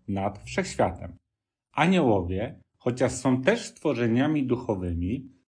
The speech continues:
jednak nie posiadają boskiej władzy nad stworzeniami niższego rzędu. Dlatego według cudownego Bożego planu zbawienia,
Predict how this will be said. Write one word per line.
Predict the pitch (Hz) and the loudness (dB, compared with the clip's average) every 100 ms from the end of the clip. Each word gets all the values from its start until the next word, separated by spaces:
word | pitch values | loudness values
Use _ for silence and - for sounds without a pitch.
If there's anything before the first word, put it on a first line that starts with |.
| _ | _
jednak | 110 113 110 - 135 | 2 4 2 0 0
nie | 185 | 0
posiadają | - 214 - 131 117 120 113 101 | 2 -2 0 -2 2 2 2 -2
boskiej | 92 160 185 - 127 | 0 0 0 -4 -4
władzy | 92 92 87 85 127 | -2 -2 -2 -4 -4
nad | 135 123 123 | -2 -4 -6
stworzeniami | - - 104 92 87 110 170 170 | -14 -6 -4 0 0 0 0 -2
niższego | 120 104 - 120 113 110 | -2 -2 -2 -4 -2 -4
rzędu. | 98 90 82 92 - _ _ _ _ _ _ _ | -2 -2 -2 -6 -14 _ _ _ _ _ _ _
Dlatego | 98 104 175 180 143 | -2 2 2 4 2
według | 123 139 139 139 | 2 2 2 -2
cudownego | - 113 101 95 143 233 220 | -4 -2 0 0 0 2 0
Bożego | 143 117 127 135 131 | 0 0 0 -2 -4
planu | 127 131 127 123 | -2 0 2 0
zbawienia, | 107 110 92 90 85 87 127 | 0 -2 0 -2 -2 -4 -6